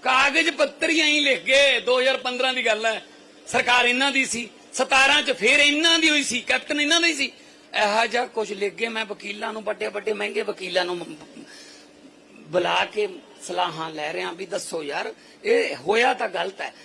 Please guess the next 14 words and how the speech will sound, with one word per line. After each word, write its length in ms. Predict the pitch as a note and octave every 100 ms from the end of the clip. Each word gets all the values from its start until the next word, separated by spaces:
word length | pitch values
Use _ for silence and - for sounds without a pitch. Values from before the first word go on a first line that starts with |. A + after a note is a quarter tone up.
| - -
ਪਰ 120 | -
ਇਹ 260 | B3+ C4 - -
ਐਂ 220 | F#3 A#3+
ਥੋੜ੍ਹੀ 260 | - A3 C#4
ਹੋ 120 | A#3+
ਸਕਦਾ 200 | A#3+ A#3
ਵੀ 260 | A#3 A3+ -
ਇਹਨਾਂ 220 | G3+ A#3+
ਚੋਂ 120 | A#3
ਕਿਸੇ 240 | - G3 G3+
ਨੇ 100 | G#3+
ਕੀਤਾ 300 | G3+ - F#3
ਹੀ 100 |
ਨਹੀਂ, 120 | E3